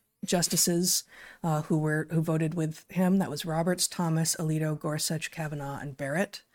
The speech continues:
Um, and then this is just in the order of the two hundred and something page, um, document with everything. It's got a summary at the top, then you've got the Roberts majority opinion, then you've got Thomas concurring in an opinion,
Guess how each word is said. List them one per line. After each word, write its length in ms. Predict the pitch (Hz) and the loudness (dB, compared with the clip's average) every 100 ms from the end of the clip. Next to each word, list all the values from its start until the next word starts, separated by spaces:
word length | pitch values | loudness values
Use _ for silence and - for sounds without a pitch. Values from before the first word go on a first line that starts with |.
| - - - - _ _ _ - | -20 -20 -20 -20 _ _ _ 0
Um, 440 | 165 160 156 156 175 | 2 4 2 0 0
and 200 | 165 165 | 2 4
then 160 | 160 | 4
this 140 | 160 156 | 4 2
is 60 | |
just 160 | 165 175 | 0 0
in 60 | |
the 100 | 160 | 0
order 400 | - 175 175 160 | 4 4 6 4
of 180 | 139 139 | 2 -2
the 320 | 147 143 139 - _ _ - - | -4 -2 -4 -8 _ _ -20 -6
two 140 | - 175 | 0 2
hundred 160 | 160 | 0
and 120 | 147 - | 2 2
something 340 | 160 160 151 | 2 -2 -4
page, 520 | 156 156 139 - - 151 | -2 -2 -2 -4 -4 -6
um, 240 | 147 147 | -8 -6
document 480 | 143 135 - 160 - | -6 -6 -8 -10 -8
with 120 | 147 | -8
everything. 360 | 143 147 - 135 | -8 -8 -10 -8
It's 140 | - | -8
got 120 | - | -4
a 40 | - | 0
summary 400 | - 254 233 202 | 6 8 8 6
at 100 | 196 | 4
the 40 | |
top, 360 | - 180 170 - | 4 6 4 0
then 100 | 147 | -6
you've 140 | 143 | -4
got 160 | 147 - | -6 -2
the 80 | |
Roberts 340 | 160 175 170 - | 2 4 4 0
majority 320 | 165 170 156 | 0 2 2
opinion, 480 | 156 160 160 151 147 - - | 0 0 0 -2 -6 -10 -6
then 140 | 180 156 | 0 0
you've 100 | 151 | 0
got 200 | 151 - | -2 2
Thomas 400 | 196 180 185 - | 6 6 6 4
concurring 560 | 170 - 165 165 190 | 0 2 4 6 6
in 80 | 196 | 6
an 80 | 190 | 4
opinion, 560 | - 190 190 185 185 | 2 4 6 6 4